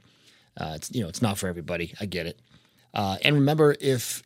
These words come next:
you or someone you know are looking to be a guest or maybe looking to start your own podcast, um, I don't know, reach out and let me know. I, I'd, I'd be more than happy to talk to you about that or what I know about it. Or,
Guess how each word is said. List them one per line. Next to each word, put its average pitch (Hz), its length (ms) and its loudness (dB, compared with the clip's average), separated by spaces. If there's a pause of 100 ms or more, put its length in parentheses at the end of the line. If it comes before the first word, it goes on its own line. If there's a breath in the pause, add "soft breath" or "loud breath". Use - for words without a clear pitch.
you 147 400 6
or 107 140 4
someone 123 320 6
you 113 80 6
know 117 460 4
are 107 100 -4
looking 110 280 0
to 104 100 -6
be 98 140 -2
a 90 40 -2
guest 120 560 0
or 101 280 -2
maybe 104 320 2
looking 113 260 2
to 101 80 -6
start 113 360 2
your 113 140 4
own 101 100 2
podcast, 135 600 -2 (460 soft breath)
um, 101 400 -2
I 135 80 2
don't 170 80 4
know, 143 240 2
reach 143 240 4
out 156 180 4
and - 80 -4
let 151 120 2
me 156 80 4
know. 151 340 2
I, 101 220 -4
I'd, 107 120 -4 (260)
I'd 107 100 -2
be 110 80 0
more 123 220 8
than 131 100 6
happy 120 300 2
to 101 60 0
talk 107 260 -2
to - 80 0
you 110 80 4
about 104 240 0
that 104 320 -2
or 87 120 -10
what 107 200 2
I 101 100 2
know 104 220 2
about 113 320 0
it. 117 180 -2 (320 loud breath)
Or, 101 560 0